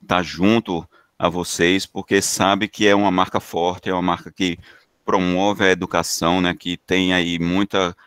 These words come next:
a agregar em termos de conhecimento pra esse mercado educacional. Fico muito feliz em participar aí dessa iniciativa junto a vocês.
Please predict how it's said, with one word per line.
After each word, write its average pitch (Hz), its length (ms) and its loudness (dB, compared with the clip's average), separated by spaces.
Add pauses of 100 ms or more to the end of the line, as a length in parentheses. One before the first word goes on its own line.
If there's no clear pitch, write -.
a 92 180 2
agregar 95 760 2 (320)
em 95 240 2
termos 90 360 -2
de 92 80 -6
conhecimento 92 960 -2 (180)
pra 90 520 0 (200)
esse 92 240 -2
mercado 90 400 0
educacional. 87 760 -2 (400)
Fico - 260 -8
muito 92 240 -2
feliz 90 360 0
em 95 60 -2
participar - 560 -4
aí 80 300 -4 (380)
dessa 90 300 4
iniciativa 87 560 0
junto 85 220 -4
a 87 40 0
vocês. 80 640 -8